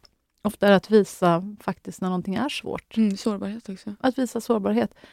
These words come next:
Speaker 1: Att som, jag menar, ledare och lärare för en klass våga berätta om när man själv har känt sig väldigt utsatt.
Speaker 2: Mm.
Speaker 1: Gör ju att alla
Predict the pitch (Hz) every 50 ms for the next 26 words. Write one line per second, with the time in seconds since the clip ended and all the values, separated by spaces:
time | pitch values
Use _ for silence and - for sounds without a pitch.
0 | _ _ - - 214 - - - 214 208 202 202 202 196 - _ _ _ _ _
1 | _ _ _ _ _ _ _ _ _ _ _ - 220 226 233 214 214 208 208 208
2 | 220 208 190 185 190 190 190 190 202 - 202 208 214 208 202 196 196 190 190 -
3 | - 196 190 - 202 220 214 - - - 226 208 196 196 185 196 196 185 - _
4 | - 185 185 180 180 185 175 - - 220 220 208 202 185 - 202 190 175 - -
5 | 185 190 190 190 180 170 - - - 226 202 - - - - 240 - _ - -
6 | 226 226 220 226 220 208 196 190 190 185 - - - - 262 240 214 196 202 202
7 | 208